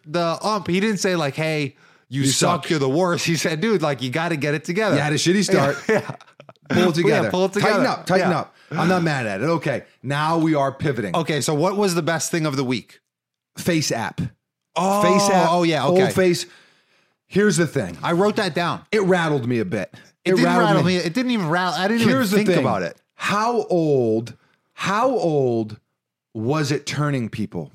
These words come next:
Speaker 2: Because I looked like I was ninety.
Speaker 1: I, I feel like some people that
Speaker 2: It
Speaker 1: I saw
Speaker 2: wrinkled us up bad.
Speaker 1: Well, I don't know. Uh, we got some, I don't know if we just got, like, some real leathery faces. I don't know what happened.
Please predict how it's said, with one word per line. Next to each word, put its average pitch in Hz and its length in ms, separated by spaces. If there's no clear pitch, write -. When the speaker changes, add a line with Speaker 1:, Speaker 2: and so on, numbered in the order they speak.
Speaker 2:
Because 147 500
I 156 220
looked 196 260
like 202 140
I 135 60
was 117 200
ninety. 113 600
Speaker 1:
I, 175 160
I 165 120
feel 254 180
like 208 180
some 175 280
people 196 260
that 180 80
Speaker 2:
It 170 40
Speaker 1:
I 156 100
saw 127 200
Speaker 2:
wrinkled 151 280
us 127 180
up 143 220
bad. 101 500
Speaker 1:
Well, 170 320
I 214 120
don't 254 220
know. 185 400
Uh, 151 160
we 165 200
got 240 280
some, - 220
I 185 80
don't 220 120
know 247 80
if - 80
we 208 80
just 190 200
got, 185 180
like, 147 160
some 139 200
real 120 320
leathery 143 480
faces. 160 560
I 170 80
don't 196 140
know 185 100
what 151 180
happened. 139 500